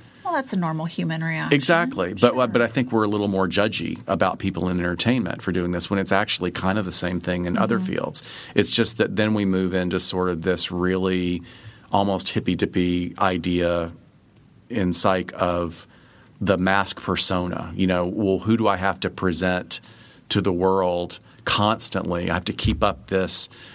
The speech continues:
Speaker 2: this illusion of who I am, and then it has to shift in order for me to play this role. Well, then when you're in relationship, well, who are you in a relationship?
Speaker 1: Mm-hmm.
Speaker 2: Are you really being yourself?
Speaker 1: Mm-hmm.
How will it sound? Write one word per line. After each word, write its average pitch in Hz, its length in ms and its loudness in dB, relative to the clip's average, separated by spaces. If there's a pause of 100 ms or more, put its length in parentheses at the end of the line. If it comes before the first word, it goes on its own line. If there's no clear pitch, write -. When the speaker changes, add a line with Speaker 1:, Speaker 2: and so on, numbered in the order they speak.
(120)
Speaker 2:
this - 180 2
illusion 92 640 0
of 90 140 -4
who 98 180 2
I 90 140 2
am, 95 360 0
and 95 140 2
then 101 80 2
it 104 80 -2
has 92 240 0
to 82 100 -4
shift - 460 0
in 95 100 0
order 95 220 0
for - 140 -6
me 95 100 0
to 90 80 -6
play 95 220 -2
this - 220 -4
role. 117 440 0 (420)
Well, 113 120 6
then 104 340 0
when 104 180 2
you're 95 460 0 (120)
in 101 140 2
relationship, 104 800 0
well, 95 100 -4
who 135 220 0
are 160 100 2
you 160 160 0
in 156 80 -2
a 156 40 0
relationship? 151 640 0
Speaker 1:
Mm-hmm. 92 80 2
Speaker 2:
Are 95 40 2
you 87 160 -2
really 95 320 2
being 90 380 0
yourself? 87 540 -2
Speaker 1:
Mm-hmm. 190 520 0